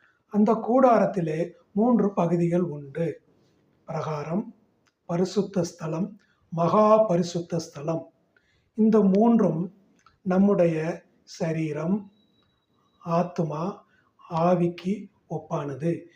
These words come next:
இந்த மூன்றும் பரிசுத்தமாய் இருக்க வேண்டும். சேனைகளின் கர்த்தர் பரிசுத்தர், பரிசுத்தர், பரிசுத்தர். ஏசாயா ஆறு மூன்று.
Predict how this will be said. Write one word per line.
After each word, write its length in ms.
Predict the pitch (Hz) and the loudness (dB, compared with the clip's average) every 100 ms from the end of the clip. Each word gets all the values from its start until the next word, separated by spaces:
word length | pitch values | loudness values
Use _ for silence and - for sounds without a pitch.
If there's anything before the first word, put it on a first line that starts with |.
| _ _ | _ _
இந்த 260 | 208 214 214 | -2 2 4
மூன்றும் 760 | 190 233 277 302 254 233 - | 4 6 6 6 6 4 4
பரிசுத்தமாய் 800 | 175 190 214 214 196 175 190 - - _ - | 2 2 0 -2 -2 0 0 -2 -10 _ -8
இருக்க 320 | 170 175 170 | -4 -2 -4
வேண்டும். 540 | 151 147 147 170 - - _ _ _ _ _ _ _ - | -4 -8 -4 -4 -4 -10 _ _ _ _ _ _ _ 0
சேனைகளின் 640 | 254 285 277 226 214 196 175 | 4 6 6 6 4 4 2
கர்த்தர் 640 | 170 165 - 160 160 - _ _ | -2 -4 -6 -6 -6 -12 _ _
பரிசுத்தர், 800 | 180 190 196 214 202 190 180 180 - _ - | 2 2 2 0 -2 2 2 2 -2 _ -6
பரிசுத்தர், 720 | 175 185 180 175 - 170 170 - - _ | 2 2 0 -6 0 2 2 -2 -20 _
பரிசுத்தர். 680 | 185 175 170 175 - 165 156 - _ _ - | -2 0 0 -8 -8 -8 -8 -10 _ _ -4
ஏசாயா 720 | 196 226 226 170 165 160 165 - - _ | 2 2 2 -2 -2 -2 -6 -10 -20 _
ஆறு 720 | 185 175 180 170 170 175 - _ - | -4 0 0 0 0 -2 -6 _ -10
மூன்று. 640 | 165 165 139 143 160 143 | -4 -4 -4 -4 -4 -6